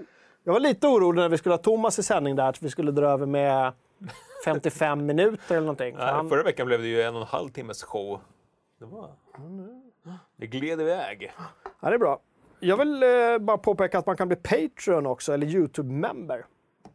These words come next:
Speaker 2: Mm.
Speaker 1: Jag kan tänka mig att Johnny kan lägga in den länken. Vi
Speaker 2: Ja.
Speaker 1: satt ju och snackade lite med våra Patreons innan här. Vi har ett helt gäng och vi kommer göra mycket mer för dem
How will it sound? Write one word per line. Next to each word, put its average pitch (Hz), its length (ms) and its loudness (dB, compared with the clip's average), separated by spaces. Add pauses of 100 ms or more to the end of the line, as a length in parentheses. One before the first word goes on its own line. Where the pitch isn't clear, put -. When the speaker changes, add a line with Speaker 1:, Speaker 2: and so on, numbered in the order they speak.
(140)
Speaker 2:
Mm. 202 200 -14 (840)
Speaker 1:
Jag - 80 -20
kan 175 100 -12
tänka 202 180 -8
mig 208 80 -6
att - 60 -14
Johnny 180 260 -2
kan 185 120 -8
lägga 170 160 -4
in 165 60 -4
den 160 140 -6
länken. 185 360 -8 (100)
Vi 170 180 -2
Speaker 2:
Ja. 196 80 0
Speaker 1:
satt 214 200 -4
ju 214 40 0
och 190 60 -4
snackade 202 340 -4
lite 196 160 -8
med 196 160 -4
våra 185 220 -2
Patreons 185 500 -4
innan 190 300 -6
här. 190 200 0
Vi 170 120 -4
har 175 140 0
ett 175 120 -6
helt 170 180 -4
gäng 175 300 -2
och 170 100 -4
vi 170 40 -6
kommer 170 200 -4
göra 175 200 2
mycket 175 300 -2
mer 160 200 4
för 170 120 -6
dem 151 360 2